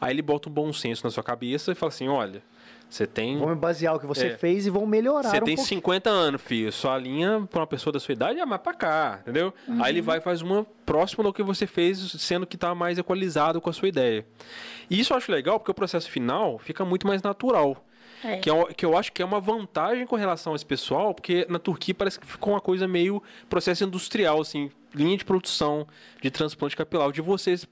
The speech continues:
Speaker 1: me parece ser mais humanizado.
Speaker 3: Mas isso é uma coisa própria da cirurgia plástica, não é só técnica.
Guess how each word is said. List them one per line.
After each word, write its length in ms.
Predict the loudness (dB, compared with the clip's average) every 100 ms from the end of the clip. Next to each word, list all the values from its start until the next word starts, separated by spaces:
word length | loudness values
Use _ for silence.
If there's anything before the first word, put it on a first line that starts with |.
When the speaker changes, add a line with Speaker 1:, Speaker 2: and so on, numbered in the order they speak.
| -6
Speaker 1:
me 160 | -2
parece 440 | 0 2 2 0 -2
ser 80 |
mais 160 | 0 2
humanizado. 600 | 2 0 2 0 0 -2
Speaker 3:
Mas 220 | -2 -2
isso 220 | -4 0
é 80 | 2
uma 180 | 2 0
coisa 340 | -2 -2 -2
própria 400 | -4 -2 -2 -2
da 200 | -2 -2
cirurgia 440 | -4 -2 0 2 0
plástica, 560 | 0 -4 -4 -6 -6
não 240 | -2 2 2
é 140 | 2
só 320 | -2 -2 -2
técnica. 1000 | -2 -6 -2 -2 -2 -10 -12 -8 -6 -6